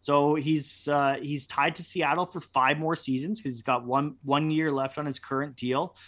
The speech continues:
uh, and then this, this new deal, uh, takes effect. Uh, it is a sixty-nine point two million dollar contract, which is a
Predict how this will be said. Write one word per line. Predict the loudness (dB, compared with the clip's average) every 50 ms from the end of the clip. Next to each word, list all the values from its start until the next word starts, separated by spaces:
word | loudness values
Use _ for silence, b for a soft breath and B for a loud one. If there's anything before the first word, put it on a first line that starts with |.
| B B B B
uh, | 0 2 2 4 2 2 0
and | -2 -4 -4
then | -4 -4 -4 -6 -6 -8 -6
this, | -6 -6 -6 -8 -14 _ -6
this | -6 -6 -6 -4 -2
new | 0 0 0
deal, | 0 0 0 2 2 2 0 -2 -6 -10 _ _ _ _ _ _ _ _ _ _ _ _ -20 -10 -4
uh, | 0 0 2 2 0 -2
takes | -2 0 0 0 0 -2 -6
effect. | -6 0 2 2 2 2 -2 -8 _ b b b b b b b _ _ -4
Uh, | -2 0 2 2 4 4 2 2 0 -2
it | -2 -2 -2 -4 -2 -2
is | 2 4 4 6 4 2 0 -4 -10 -14 -14 -16 -12 -6 -4
a | -2 -2 -2 -4
sixty-nine | -6 -6 -2 -2 -2 -2 -2 -2 0 2 4 4 4 4 4 2 0 -4 -6 _ _ _ _ -8
point | -4 -2 -2 -2 -2 -4 _ -14
two | -8 -2 0 0 2 2 0 0 -2 -6 _ _ _ _ -2
million | 0 2 4 4 4 4 2 2 -2 -4 -6 -8 -4 0
dollar | 4 6 6 6 4 2
contract, | 2 0 0 0 0 -2 -4 -4 -4 -6 -6 -4
which | -4 -4 -4 -2 -2
is | -2 -2 -2 -4 -6 -6 -2
a | -2 0 0 -2